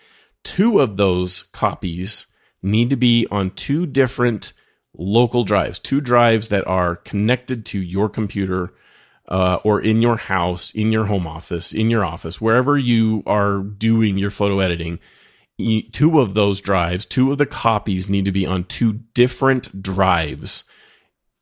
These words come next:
locally connected to your computer. And the third one, the, uh, the one portion of this, the third copy needs to be offsite.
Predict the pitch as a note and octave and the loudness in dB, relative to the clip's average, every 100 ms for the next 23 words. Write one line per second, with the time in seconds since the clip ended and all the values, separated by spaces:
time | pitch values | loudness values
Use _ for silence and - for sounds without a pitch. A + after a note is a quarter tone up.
0 | _ G#2+ G#2+ F#2+ D2+ C#2+ - - - - | _ 2 2 2 -2 -8 -10 -16 -8 -2
1 | F2 - D#2+ D#2 D#2 D#2+ D2 - - _ | -2 -2 -6 -6 -6 -8 -8 -10 -16 _
2 | _ _ _ _ _ _ _ G2+ F#2+ F2 | _ _ _ _ _ _ _ 2 2 2
3 | F#2 - - F#3+ E3 G#2 F2+ F2 B2 D3 | -2 -2 2 4 2 0 -2 -2 -2 -6
4 | _ _ - - F#2+ - - F#2+ - E2+ | _ _ -18 -6 -4 -4 -4 -4 -2 -2
5 | G2 A2 C#3 C3 A2+ F#2+ F#2+ - F2+ E2+ | 0 2 4 2 0 -2 -4 -2 -4 -2
6 | E2 E2 - - _ - _ _ F2+ F2+ | -2 -2 -4 -10 _ -20 _ _ -4 -4
7 | - C#3 C#3 B2+ G2+ F2+ F#2+ F2 F2+ _ | 0 2 4 2 0 0 0 -2 -4 _
8 | _ - G2+ F#2 G2+ F#2+ F#2 - _ G2 | _ -2 0 0 -2 0 -2 -4 _ 2
9 | G2 - - D#2+ C2 - | 2 0 -2 -2 -6 -10